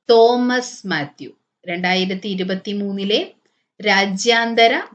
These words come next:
പുസ്തകോത്സവം സമിതി ഏർപ്പെടുത്തിയ ബാലാമണിയമ്മ പുരസ്കാരം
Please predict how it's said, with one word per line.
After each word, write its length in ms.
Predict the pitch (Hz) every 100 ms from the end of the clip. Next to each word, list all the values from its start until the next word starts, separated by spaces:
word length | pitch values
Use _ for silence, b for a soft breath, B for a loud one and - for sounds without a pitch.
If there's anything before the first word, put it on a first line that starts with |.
| -
പുസ്തകോത്സവം 1080 | 226 - - 262 277 269 254 277 262 262
സമിതി 360 | 262 220 214 220
ഏർപ്പെടുത്തിയ 920 | 233 202 202 226 220 202 196 185 254 226
ബാലാമണിയമ്മ 1300 | 196 214 220 240 254 277 277 254 247 233 240 247 233
പുരസ്കാരം 800 | 208 202 - - 202 196 240